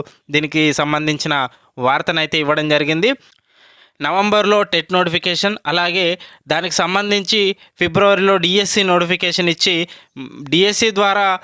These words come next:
మరిన్ని ఉపాధ్యాయ పోస్టులు భర్తీ చేయనున్నారు.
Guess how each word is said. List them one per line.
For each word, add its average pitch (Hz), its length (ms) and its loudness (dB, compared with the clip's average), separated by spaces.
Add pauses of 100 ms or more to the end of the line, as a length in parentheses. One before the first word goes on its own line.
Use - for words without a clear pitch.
(280)
మరిన్ని 196 500 -2 (220)
ఉపాధ్యాయ 180 420 0
పోస్టులు 175 520 2 (520)
భర్తీ 156 240 0
చేయనున్నారు. 170 600 0